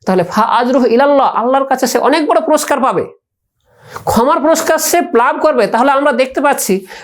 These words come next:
যদি আমি প্রতিশোধ গ্রহণ করি, তাহলে আমার মনে একটু সান্ত্বনা পাবে, কিন্তু যদি আমি ক্ষমার নীতি অবলম্বন করি, তাহলে আল্লাহ রাব্বুল আলামিনের কাছে আমি অশেষ পুরস্কারে ধন্য হব। তাই আমাদের এখন যে পরিস্থিতি বিরাজ করছে, সেই পরিস্থিতিতে আমাদের জন্য কোনো হুমকি নাই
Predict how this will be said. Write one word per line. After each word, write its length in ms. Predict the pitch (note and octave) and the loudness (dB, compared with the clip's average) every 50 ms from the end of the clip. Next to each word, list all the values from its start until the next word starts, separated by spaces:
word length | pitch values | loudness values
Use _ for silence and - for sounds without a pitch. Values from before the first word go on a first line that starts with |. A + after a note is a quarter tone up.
| - E3 | 0 2
যদি 360 | D3+ F#3+ A#3 B3 A#3+ D4 D4+ D4 D4+ | 4 4 4 4 2 2 0 0 0
আমি 400 | G#3 G3 G3+ A3 A#3+ B3 A#3+ A#3+ - | 0 0 2 2 2 0 -2 -2 -4
প্রতিশোধ 420 | F#3 F3 - - - - A#3+ G3+ | -6 -4 -4 -4 -2 0 0 0
গ্রহণ 280 | F#3+ F#3 E3+ D#3 D#3+ D3 | 0 0 0 0 0 0
করি, 340 | - C#3+ A#2 A2+ - - - - - - - - _ | 0 0 -2 -2 -6 -12 -18 -20 -20 -20 -20 -8 _
তাহলে 280 | F3+ E3+ D#3+ G#3+ A3+ | -2 0 2 2 2
আমার 300 | B3 A#3+ G#3 G3 G#3 G3+ | 2 2 2 2 2 4
মনে 240 | G3 G3 A#3+ C#4+ D#4 | 4 4 4 4 2
একটু 180 | E4 D#4 D#4+ D#4 | 0 0 0 -2
সান্ত্বনা 360 | - - A#3+ G#3+ G3+ E3+ D#3 | 0 0 0 0 0 -2 -2
পাবে, 220 | - B2 G#2 G#2 - - _ _ _ - - - - - | -2 -4 -6 -6 -12 -18 _ _ _ -20 -20 -20 -4 -2
কিন্তু 200 | A#3 B3+ B3 - | 0 2 2 4
যদি 240 | G#3 C4 C#4+ D4+ D#4+ | 4 4 4 2 2
আমি 180 | D#4 D#4+ D#4+ | 0 0 -2
ক্ষমার 380 | - - - - C4 D4 E4+ F4 | -2 -2 -2 0 0 0 2 2
নীতি 200 | F4 F#4+ F4+ F#4 | 2 2 2 2
অবলম্বন 400 | D#4 D4+ D4+ C#4+ C4 B3+ B3+ A#3+ | 2 2 2 2 2 2 0 2
করি, 160 | A#3 A3 F#3+ | 0 0 -2
তাহলে 200 | F3 A3 A3+ B3 | 0 0 0 0
আল্লাহ 200 | - B3+ C#4+ D#4 | 2 2 2 2
রাব্বুল 220 | D#4+ D#4 D#4 D#4 D4 | 0 0 0 0 2
আলামিনের 400 | C4+ C4+ C#4 C#4+ D4 D#4 D#4+ D#4 | 2 2 2 2 0 -2 -4 -4
কাছে 200 | D#4 D4+ D4 C#4+ | -4 -2 0 0
আমি 320 | D4 D4+ D4+ D#4 C4 F#3+ - | -2 -2 -2 -4 -4 -4 -2
অশেষ 440 | - A#3 C4 - - - D4+ C#4+ - | -2 -2 -2 -2 -2 -2 -2 -2 -2
পুরস্কারে 420 | - - A#3 G#3+ A3 - A3 - | -2 -2 0 0 0 0 0 0
ধন্য 260 | D3+ D3 D3+ C3+ B2 G#2+ | 0 0 0 -2 -2 -4
হব। 460 | G2 G#2 F2 - - - - - - - - - - | -6 -10 -12 -12 -16 -16 -16 -16 -14 -12 -8 -4 -2
তাই 120 | - E3 D3+ | -2 0 0
আমাদের 340 | - C3 D3+ E3+ E3+ F3 | 2 2 2 2 2 0
এখন 280 | D#3+ D3+ - - D#3+ D3+ | 0 -2 -2 0 0 2
যে 260 | C#3+ D3 C3+ - - - | 2 0 0 -2 -2 0
পরিস্থিতি 400 | D#3 F3 F#3 - - A#3+ A#3 G3 | 0 0 0 0 0 0 2 2
বিরাজ 280 | E3 F#3 A3 A3+ G#3 | 2 2 2 0 0
করছে, 460 | - - B3 - - G3+ D3+ - - - - - - - - - - | 0 -2 -2 0 -2 -2 -2 -2 -6 -12 -18 -18 -16 -16 -16 -14 -10
সেই 260 | - - - F3+ E3+ D#3 | -8 -4 -2 -2 -2 0
পরিস্থিতিতে 840 | D#3+ - A3 A3+ A3 - - - - - F#3+ A3+ F3 A#2 - - - - - - - | 0 0 0 0 0 -2 -4 -2 -2 -2 0 0 -2 -2 -4 -8 -14 -18 -16 -8 -4
আমাদের 220 | - A3+ B3+ C4 B3 | -2 -2 0 2 2
জন্য 140 | C#4 C#4+ | 0 2
কোনো 160 | C#4 D4+ D4+ B3 | 2 2 2 2
হুমকি 380 | E3+ G3+ C4+ D4+ D4+ - E4+ | 2 2 2 2 0 0 0
নাই 260 | D#4+ C#4 G3+ C3 G2 | 0 0 -2 -4 -6